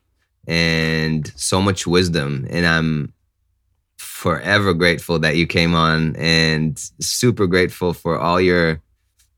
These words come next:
all your, your outlook, man. Your outlook is special, and it's, it seems very, very Zen-like to me.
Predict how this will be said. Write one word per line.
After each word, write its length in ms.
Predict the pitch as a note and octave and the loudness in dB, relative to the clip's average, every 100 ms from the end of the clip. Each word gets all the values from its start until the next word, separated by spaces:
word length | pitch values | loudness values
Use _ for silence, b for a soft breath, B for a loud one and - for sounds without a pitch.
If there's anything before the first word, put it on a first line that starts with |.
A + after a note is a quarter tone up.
| _ _ _ - | _ _ _ -6
all 160 | E2+ F#2 | 0 4
your, 680 | F#2 F2+ F2 E2 E2 D#2 - _ _ _ _ _ _ _ _ _ _ | 4 4 4 2 0 -4 -10 _ _ _ _ _ _ _ _ _ _
your 200 | A#2+ B2+ | 0 0
outlook, 520 | - B2+ B2 G2 D#2+ E2 | 4 4 4 2 -2 -2
man. 340 | D2+ D2+ C2 | -2 -2 -4
Your 200 | F2+ F#2 | 0 0
outlook 500 | E2+ G#2 G2 G#2 - - | 2 2 2 -2 -2 -2
is 320 | F#2 F#2 E2 | 2 2 0
special, 840 | - - - - F2 - F#2+ G2 G#2 _ _ _ _ _ _ - | -6 -6 -6 -2 -2 -2 -2 -4 -6 _ _ _ _ _ _ -4
and 560 | F2 F2 E2+ E2+ E2 - | 0 2 2 2 0 -2
it's, 720 | F2 F2 - - - - - _ _ _ | -2 -2 -2 -2 -2 -4 -8 _ _ _
it 120 | F2+ | -8
seems 520 | - - A2 G#2 G#2 F#2 | -6 -2 2 2 2 0
very, 840 | F2+ G2+ G#2 G#2 G2 F#2 F2 E2+ - _ _ _ _ _ _ _ - | 4 6 6 6 4 2 0 -4 -12 _ _ _ _ _ _ _ -8
very 240 | - A#2+ A#2+ | 4 6 6
Zen-like 500 | F#2 G2 G#2+ A2+ A2+ | 4 2 4 2 2
to 140 | - | -2
me. 260 | A#2 B2+ | 0 0